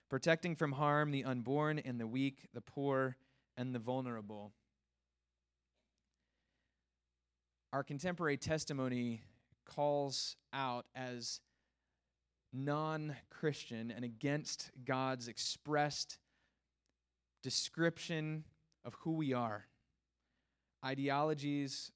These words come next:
like white supremacy and white nationalism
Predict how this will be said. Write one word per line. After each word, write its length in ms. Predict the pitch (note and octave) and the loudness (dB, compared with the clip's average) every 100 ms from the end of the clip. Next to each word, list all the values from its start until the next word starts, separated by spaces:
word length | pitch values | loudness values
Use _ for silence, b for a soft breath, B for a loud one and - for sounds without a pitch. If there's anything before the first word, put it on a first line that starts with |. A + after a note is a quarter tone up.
| - | -8
like 300 | C3 C3 A#2+ _ - | -4 -4 -6 _ -6
white 260 | B2+ C#3 | -2 -2
supremacy 720 | - C3+ - C3+ C3+ - C3+ C3 | -4 -8 -2 -2 -2 -2 0 0
and 120 | B2 | 0
white 240 | B2+ B2 | -2 -2
nationalism 960 | B2+ B2+ - B2+ A#2+ A#2+ A2+ A2+ A2 G#2+ | -4 -4 -6 -6 -4 -4 -4 -4 -4 -6